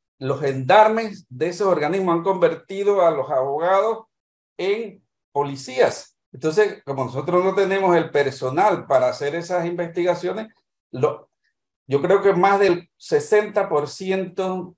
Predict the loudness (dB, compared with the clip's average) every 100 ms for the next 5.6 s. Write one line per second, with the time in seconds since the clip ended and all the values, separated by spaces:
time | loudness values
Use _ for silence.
0 | _ -2 2 2 2 -6 -4 2 4 4
1 | 2 0 -4 -4 -4 -6 -4 -6 -2 -2
2 | -2 0 -4 -4 _ _ _ 2 4 4
3 | 2 -2 -2 -6 -2 0 2 2 -2 -6
4 | _ _ _ _ -8 -2 -2 -4 -10 -6
5 | -4 4 4 4 -2